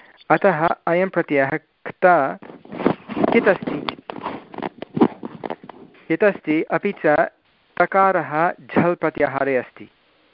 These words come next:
निमित्तद्वयमस्ति,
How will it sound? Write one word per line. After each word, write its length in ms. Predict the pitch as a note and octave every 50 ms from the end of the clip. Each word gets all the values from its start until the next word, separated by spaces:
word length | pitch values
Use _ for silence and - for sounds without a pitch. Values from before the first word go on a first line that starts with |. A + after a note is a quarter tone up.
| _ _ _ _ _ _ _ _ _ _ _ _ _ _ _ _ _ _ _ _ _ _ _ _ - - - _ _ _ _ _ _ _ -
निमित्तद्वयमस्ति, 960 | C#3 C#3+ E3 E3 - F#3 E3 D3+ E3+ F3+ F3 E3 D3+ C3 - - - A2+ G#2+